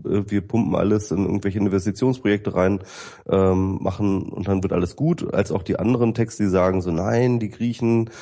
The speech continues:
haben total Misswirtschaft betrieben und, äh, die Korruption ist am, äh, Dings und alles Geld, das wir da reinpumpen, geht sowieso nur an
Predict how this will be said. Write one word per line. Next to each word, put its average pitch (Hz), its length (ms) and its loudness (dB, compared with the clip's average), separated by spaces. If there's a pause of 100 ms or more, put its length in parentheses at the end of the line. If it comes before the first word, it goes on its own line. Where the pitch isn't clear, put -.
(180)
haben 98 120 0
total 104 340 2
Misswirtschaft 113 720 0
betrieben 104 600 -2
und, 98 420 0
äh, 95 360 2 (220)
die 95 80 -8
Korruption 107 760 0
ist 104 140 -2
am, 104 440 2
äh, 98 180 2 (100)
Dings 110 320 -4
und - 140 -2
alles 104 280 0 (200)
Geld, 104 180 2
das 113 140 -2
wir 104 80 0
da 101 80 4
reinpumpen, 101 680 0
geht 104 200 -4
sowieso 95 360 -4
nur 110 240 2
an 101 280 0